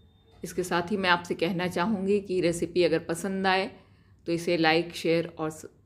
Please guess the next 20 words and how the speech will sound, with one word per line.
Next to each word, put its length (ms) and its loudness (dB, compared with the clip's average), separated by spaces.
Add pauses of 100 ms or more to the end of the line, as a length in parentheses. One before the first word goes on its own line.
सब्सक्राइब 640 -4
करिएगा। 400 4
जो 160 2
लोग 180 0
नए 180 0
हैं, 160 0
उन्हें 240 -2
सब्सक्राइब 520 -4
करना 260 -4
है 220 -4 (1700)
और 500 0 (920)
अपने 340 -2 (300)
dear 300 4
and 200 -2
near 200 2
ones 260 -4
में 60 -4
शेयर 340 -6
कर 220 -6
दीजिएगा 500 -4